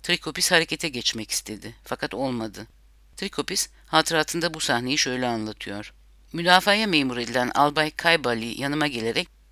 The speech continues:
kafi cephane olmadığını, askerlerin beyhude feda edildiğini, mevzi işgal etmediklerini bildirdi.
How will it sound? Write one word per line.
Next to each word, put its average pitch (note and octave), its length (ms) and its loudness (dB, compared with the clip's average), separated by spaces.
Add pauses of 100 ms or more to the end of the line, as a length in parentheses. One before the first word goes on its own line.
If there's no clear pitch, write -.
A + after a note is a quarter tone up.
kafi E3+ 280 2
cephane E3+ 440 2
olmadığını, B2+ 680 -2 (300)
askerlerin F3 540 2
beyhude D#3+ 340 -2
feda A2 380 -4
edildiğini, G#2+ 580 -4 (320)
mevzi E3 320 2
işgal E3+ 320 4
etmediklerini G#2+ 760 -6
bildirdi. F#2+ 480 -10